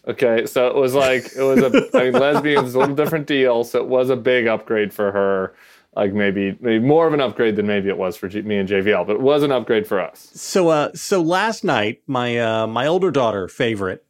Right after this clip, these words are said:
Speaker 2: uh, she is sick and my wife is sick, and so Favorite and, and my wife were in our bed together, and I desperately do not want to get sick.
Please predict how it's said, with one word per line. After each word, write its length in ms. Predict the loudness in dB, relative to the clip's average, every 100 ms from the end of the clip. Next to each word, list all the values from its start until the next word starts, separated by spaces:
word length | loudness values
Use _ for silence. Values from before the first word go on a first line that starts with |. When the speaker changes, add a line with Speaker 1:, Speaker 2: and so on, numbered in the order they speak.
| -14
Speaker 2:
uh, 420 | -8 -6 -6 -8 -8
she 300 | -6 -2 -2
is 180 | -2 -2
sick 300 | -2 -2 -2
and 100 | -2
my 100 | 0
wife 320 | 0 0 -2
is 160 | -6
sick, 360 | -2 -2 -2 -4
and 180 | -8 -4
so 400 | -4 -2 -2 -4
Favorite 480 | -2 0 0 -2 -4
and, 340 | -6 -6 -8
and 160 | -6 -4
my 120 | 0
wife 340 | 0 0 -2
were 460 | 0 0 0 -2 -8 -6
in 120 | -2
our 180 | 0 2
bed 240 | 2 0
together, 460 | 0 0 2 0 -2
and 160 | -2 -2
I 160 | -2
desperately 600 | -4 -2 -2 -2 -6 -6
do 100 | -4
not 200 | -4 -6
want 140 | -6 -6
to 40 |
get 180 | -6 -4
sick. 340 | -2 -2 -4